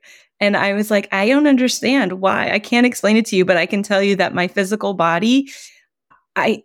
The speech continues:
I can't stop myself." Like, it's, I, it was like I was compelled to do this particular thing. And I looked at other spiritual coaching programs, and I,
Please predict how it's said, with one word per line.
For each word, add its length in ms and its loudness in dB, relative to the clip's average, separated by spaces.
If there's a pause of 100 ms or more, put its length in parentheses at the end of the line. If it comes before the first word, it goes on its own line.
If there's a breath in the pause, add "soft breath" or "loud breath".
I 100 -4
can't 340 -6
stop 280 -4
myself." 640 -2
Like, 280 -4
it's, 200 0 (180)
I, 280 -2
it 40 -2
was 140 -2
like 160 0
I 80 -2
was 140 -4
compelled 640 -4
to 100 0
do 180 0
this 280 -2
particular 840 -2 (320 loud breath)
thing. 160 4
And 80 2
I 80 2
looked 220 0
at 160 0
other 320 0
spiritual 500 -4
coaching 420 -2
programs, 460 -2
and 160 -6
I, 120 -4